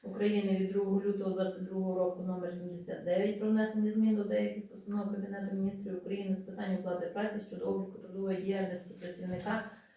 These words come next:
в електронній формі, враховуючи стаж служби в органах місцевого самоврядування десять років, сільська рада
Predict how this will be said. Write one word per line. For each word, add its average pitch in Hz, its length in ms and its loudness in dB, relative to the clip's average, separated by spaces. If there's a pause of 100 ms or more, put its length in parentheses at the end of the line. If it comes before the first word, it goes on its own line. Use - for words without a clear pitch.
(460)
в 214 60 4
електронній 214 540 8
формі, 240 440 8 (100)
враховуючи 226 500 8 (100)
стаж 233 320 6
служби 208 360 2
в 202 80 0
органах 208 280 4 (160)
місцевого 196 400 0
самоврядування 185 840 0
десять 190 340 0
років, 214 280 -2
сільська 190 300 -6
рада 190 220 2